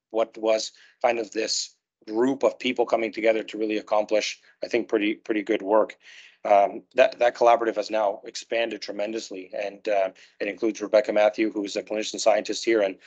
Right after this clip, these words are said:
our C C U director, as you all know. Omar Abdelrazak, who I've already mentioned, is coming on as a structural interventional cardiologist in the summertime,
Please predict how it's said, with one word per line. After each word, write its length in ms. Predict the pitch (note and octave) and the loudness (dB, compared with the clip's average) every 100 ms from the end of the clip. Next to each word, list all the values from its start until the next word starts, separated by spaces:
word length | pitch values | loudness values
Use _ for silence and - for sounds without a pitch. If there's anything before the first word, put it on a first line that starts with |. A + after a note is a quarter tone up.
| - _ | -20 _
our 80 | G#2 | -2
C 140 | A2+ | 0
C 140 | - A2 | 0 2
U 40 | |
director, 300 | G#2+ G2+ - | 4 4 4
as 100 | F#2+ | 0
you 100 | G2+ | 2
all 120 | G2+ | 2
know. 380 | F#2+ G#2 G#2+ G#2+ - _ _ | 4 6 6 2 -12 _ _
Omar 260 | G#2+ A2 G#2 | -2 2 2
Abdelrazak, 480 | G#2 G2+ A2 A2 G#2 | 2 2 2 2 2
who 100 | G#2 | 2
I've 100 | G2+ | 2
already 160 | G2+ | 0
mentioned, 340 | G2 G#2 - G#2 | -2 -4 -4 -6
is 180 | F#2+ - | -8 -6
coming 260 | G#2+ G2+ | -4 -2
on 200 | G2+ G2+ | -2 -2
as 180 | G2 F#2+ | -2 -2
a 240 | G2 F#2+ - - - | -2 -4 -8 -20 -16
structural 500 | - A#2+ A2 A2+ G#2 | 2 4 4 2 0
interventional 460 | G#2 G#2 G#2 G#2+ | 0 0 0 -2
cardiologist 560 | G2+ G2+ G#2 G#2+ G#2+ - | -2 2 2 2 -2 -8
in 60 | G2 | -8
the 80 | |
summertime, 580 | F#2+ A2 G#2+ - G#2+ G#2 | 0 0 2 2 2 2